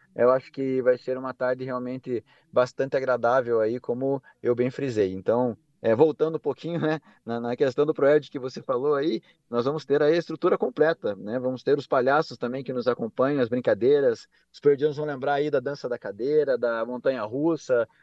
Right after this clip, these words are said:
Então, uma programação bastante vasta realmente aí, como eu falei, voltado pra família em interação com as forças de segurança e com o grande finale, que vai ser a apresentação da Esquadrilha da Fumaça, né? Com esses novas aeronaves aí, o Tucano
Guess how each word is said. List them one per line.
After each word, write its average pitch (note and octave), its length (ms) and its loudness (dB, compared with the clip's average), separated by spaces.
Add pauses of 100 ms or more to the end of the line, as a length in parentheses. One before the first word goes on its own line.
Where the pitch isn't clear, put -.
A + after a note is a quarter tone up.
Então, F#3+ 180 -4
uma F#3 140 2
programação D#3+ 500 0
bastante D#3 400 0
vasta C3 400 2
realmente A2+ 480 -6
aí, A2 220 -4 (380)
como A2+ 100 -4
eu - 20 -10
falei, A2+ 280 2
voltado B2 460 0
pra B2+ 160 -2
família A#2+ 420 -4
em C3+ 140 -4
interação B2 460 0
com C#3 100 -12
as C#3+ 100 -12
forças A#2+ 280 -6
de - 60 -20
segurança D3 460 -2 (360)
e D3 120 -8
com E3+ 180 4
o D#3+ 40 0
grande D#3+ 280 2
finale, C#3+ 560 -2 (180)
que - 100 -14
vai D3 120 -8
ser C#3 220 0
a C#3 40 6
apresentação C3 800 0 (160)
da B2+ 100 0
Esquadrilha B2 440 -2
da B2+ 100 -4
Fumaça, B2 500 -4 (340)
né? A2+ 200 -2 (260)
Com A2+ 140 2
esses A2+ 220 -2
novas A#2 480 2 (180)
aeronaves A2 640 0
aí, A2 200 4
o A2 80 -2
Tucano A2+ 580 -2